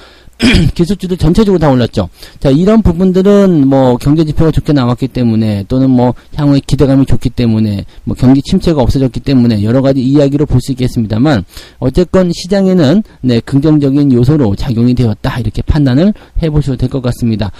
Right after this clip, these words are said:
국내 증시도 이런 흐름들을 그대로 타고 들어갈 수도 있겠죠. 어떻게 보면은 어제 조금 지지부진했었던 모습들이 강하게 튀어오를 수도 있겠죠.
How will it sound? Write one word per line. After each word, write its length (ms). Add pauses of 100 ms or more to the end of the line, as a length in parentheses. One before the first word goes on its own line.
(260)
국내 220
증시도 580
이런 300
흐름들을 400
그대로 320
타고 260
들어갈 260
수도 160
있겠죠. 460 (260)
어떻게 260
보면은 480 (280)
어제 420
조금 300
지지부진했었던 840
모습들이 540
강하게 380
튀어오를 340
수도 200
있겠죠. 360